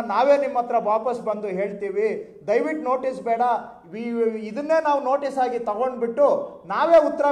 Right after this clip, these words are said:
ಕೊಡ್ತೀವಿ" ಅಂತ request ಮಾಡ್ಕೊಂಡ್ರು. ಅವ್ರು ಬಾಯ್ ಬಿಟ್ಟು ಹೇಳಿದ್ರು, "notice ಕೊಟ್ರೆ ನಮ್ಗೆ ಮುಜುಗ-, ಹೊರಗಡೆ ಸುದ್ದಿ ಆಗುತ್ತೆ, ಮುಜುಗರ ಆಗುತ್ತೆ" ಅಂತ ಬಾಯ್ ಬಿಟ್ಟು Supreme ಕೋರ್ಟ್ನಲ್ಲಿ ಹೇಳ್ತಾರೆ.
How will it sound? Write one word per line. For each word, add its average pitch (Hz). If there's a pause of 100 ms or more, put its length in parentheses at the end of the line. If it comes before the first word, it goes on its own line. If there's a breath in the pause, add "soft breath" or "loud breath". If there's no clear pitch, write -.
ಕೊಡ್ತೀವಿ" 247
ಅಂತ 220
request 285
ಮಾಡ್ಕೊಂಡ್ರು. 190 (2500)
ಅವ್ರು 226
ಬಾಯ್ 208
ಬಿಟ್ಟು 285
ಹೇಳಿದ್ರು, 254
"notice 285
ಕೊಟ್ರೆ 254 (200)
ನಮ್ಗೆ 226
ಮುಜುಗ-, 220
ಹೊರಗಡೆ 247
ಸುದ್ದಿ 294
ಆಗುತ್ತೆ, 240
ಮುಜುಗರ 262
ಆಗುತ್ತೆ" 233
ಅಂತ 202
ಬಾಯ್ 208
ಬಿಟ್ಟು 233
Supreme 214
ಕೋರ್ಟ್ನಲ್ಲಿ 175
ಹೇಳ್ತಾರೆ. 131